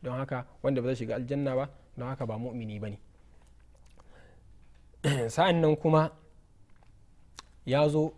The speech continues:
cikin bayanin, wato, abubuwan da, eh,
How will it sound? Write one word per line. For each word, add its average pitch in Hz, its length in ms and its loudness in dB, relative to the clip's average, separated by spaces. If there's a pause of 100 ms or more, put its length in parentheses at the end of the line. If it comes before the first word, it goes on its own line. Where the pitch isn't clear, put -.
(100)
cikin 160 340 0
bayanin, 143 500 6 (640)
wato, - 260 -2
abubuwan 143 500 4
da, 127 220 2 (540)
eh, 120 380 -2